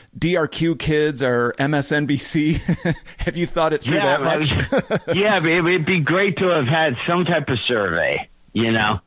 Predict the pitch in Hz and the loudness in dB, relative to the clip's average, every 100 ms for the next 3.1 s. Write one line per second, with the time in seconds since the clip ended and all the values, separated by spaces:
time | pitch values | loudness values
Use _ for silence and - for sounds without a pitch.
0 | - - - - 117 107 104 101 101 98 | -20 -18 -16 -4 0 2 2 0 2 2
1 | 104 - _ _ - - 117 131 - 139 | 0 -4 _ _ -20 -8 -2 -2 0 0
2 | 147 131 120 147 131 120 - 117 104 90 | 2 2 0 0 0 -2 -2 -2 -2 -2
3 | - | -8